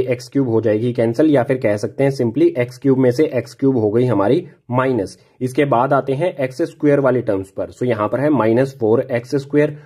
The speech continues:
और यहाँ पर है सिक्स एक्स स्क्वायर। प्लस वाली टर्म सिक्स एक्स स्क्वायर में से माइनस कर देंगे फ़ोर एक्स स्क्वायर को, तो ये आ जाएगा टू एक्स स्क्वायर।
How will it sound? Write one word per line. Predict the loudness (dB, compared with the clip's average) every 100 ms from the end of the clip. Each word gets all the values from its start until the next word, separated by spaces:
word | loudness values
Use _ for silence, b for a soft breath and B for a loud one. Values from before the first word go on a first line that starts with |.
| 0
और | 2
यहाँ | 2 2 0
पर | 0
है | -2
सिक्स | -2 -4 -4 -6
एक्स | -4 -6 -2 -4
स्क्वायर। | -2 -4 -6 b b _
प्लस | -2 0
वाली | 2 2
टर्म | 2 0 0
सिक्स | -2 -4 -4 -8
एक्स | -8 -4 -4
स्क्वायर | -2 0 2
में | 2
से | 2 0 -2 B _ -2
माइनस | 2 2 2
कर | 0 2
देंगे | 2 2
फ़ोर | 2 2 2
एक्स | 2 -2
स्क्वायर | -6 0 0 2
को, | -2 -2
तो | -4 -2
ये | 0
आ | 2
जाएगा | 2 2 0 -2 b b b _ _
टू | -4 -2 -4
एक्स | -6 -2
स्क्वायर। | -4 2 2 2